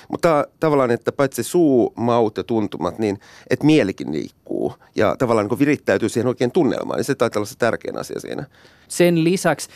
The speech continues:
Speaker 2: että tää aika ja se miten ja sit missä järjestyksessä,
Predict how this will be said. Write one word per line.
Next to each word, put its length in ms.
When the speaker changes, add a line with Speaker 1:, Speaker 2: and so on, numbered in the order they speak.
Speaker 2:
että 220
tää 280
aika 500
ja 160
se 240
miten 640
ja 140
sit 220
missä 400
järjestyksessä, 1120